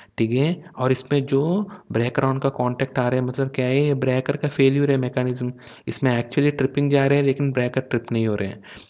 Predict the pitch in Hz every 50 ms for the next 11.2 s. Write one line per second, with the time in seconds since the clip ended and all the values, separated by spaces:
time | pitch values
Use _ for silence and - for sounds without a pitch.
0 | _ _ - 120 123 147 156 143 135 - - - 151 143 147 143 143 143 139 143
1 | - - 143 131 120 123 120 113 - 120 113 - - 104 101 - - 98 92 -
2 | - - - _ - - 120 139 165 185 - - - - - - - 120 - -
3 | - 139 139 - - 127 127 135 151 151 147 139 135 139 139 139 143 135 - 139
4 | 131 123 123 123 120 123 120 - 127 120 117 113 110 110 120 127 147 180 196 -
5 | - - - - - 107 - 117 117 120 - 139 143 143 151 143 147 - 123 123
6 | 127 127 156 147 143 - - - 123 117 120 127 135 139 143 156 170 170 165 -
7 | 139 127 131 - - - 135 135 143 135 139 - - - 120 127 135 147 147 143
8 | 143 131 123 131 143 160 180 196 - - - - - - - 127 131 131 131 135
9 | - - - 143 147 151 143 120 - 139 135 135 - 131 120 120 127 135 147 147
10 | 156 156 147 151 156 143 - 139 139 - 143 135 139 - 139 135 131 135 131 135
11 | - - 117